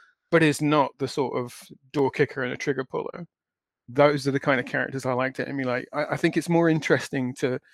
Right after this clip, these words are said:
to write about somebody who isn't the toughest guy in the room, who isn't the fastest with a gun or with a kind of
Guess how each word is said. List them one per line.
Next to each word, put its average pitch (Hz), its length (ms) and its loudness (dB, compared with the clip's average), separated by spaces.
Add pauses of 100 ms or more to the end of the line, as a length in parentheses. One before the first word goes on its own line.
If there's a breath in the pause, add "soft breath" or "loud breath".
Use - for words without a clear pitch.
(220 soft breath)
to - 140 -4
write 156 280 2
about 143 240 2
somebody 135 380 -2
who 135 300 -2
isn't 160 420 4
the - 80 -10
toughest - 460 -4
guy 123 240 -4
in 113 80 -6
the 113 100 -8
room, 120 220 -6
who 127 220 -8
isn't 135 460 0 (360)
the 139 100 2
fastest - 640 0
with 120 120 -4
a 117 60 -4
gun 131 320 0
or 117 200 -4
with 110 180 -8
a 107 60 -10
kind 120 240 -2
of 110 80 -6